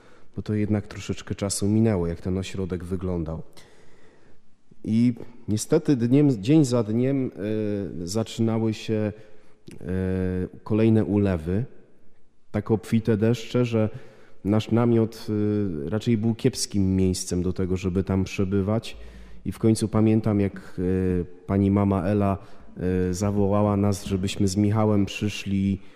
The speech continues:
e, po prostu spać do pokoju. I dosłownie chyba wieczór, e, przed dziewiątego lipca,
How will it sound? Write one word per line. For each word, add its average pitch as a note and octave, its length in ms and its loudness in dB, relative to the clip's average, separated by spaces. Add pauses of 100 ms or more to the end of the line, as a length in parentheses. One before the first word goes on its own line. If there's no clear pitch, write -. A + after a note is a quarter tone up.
(280)
e, F#2 1120 0
po F#2 100 -6
prostu - 340 -2
spać G2 360 0
do G2 120 2
pokoju. F#2+ 540 2 (1040)
I G#2+ 380 4
dosłownie B2+ 720 4
chyba G#2 580 0
wieczór, G#2+ 800 0 (560)
e, F2+ 40 -2
przed - 760 -4 (120)
dziewiątego A2 640 4
lipca, G#2+ 500 0